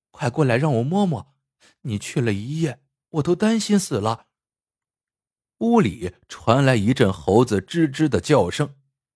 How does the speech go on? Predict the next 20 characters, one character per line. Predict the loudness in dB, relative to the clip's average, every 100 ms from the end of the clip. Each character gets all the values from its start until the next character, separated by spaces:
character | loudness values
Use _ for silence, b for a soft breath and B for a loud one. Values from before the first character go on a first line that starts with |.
| _ _ _ _ -6
女 | 0 0
孩 | 2 2
叹 | 2 2 2
了 | 0
口 | -2 -6
气， | -6 -10 -10 _ _ _
又 | -4 -2 -2
说 | -6 -10 -10 _ _ _ _ _ _ _ _ _ _ _ _ _
：“唉， | -4 -4 -4 -8 -16 _ _ _ _ _ _ b b b
我 | 0 0
又 | 2
让 | 0 -2 -4
你 | -6
去 | -6
给 | -6 -6
父 | -2
亲 | -4 -4 -10
偷 | -2 0
药 | 2 0 -2
了， | -8 -12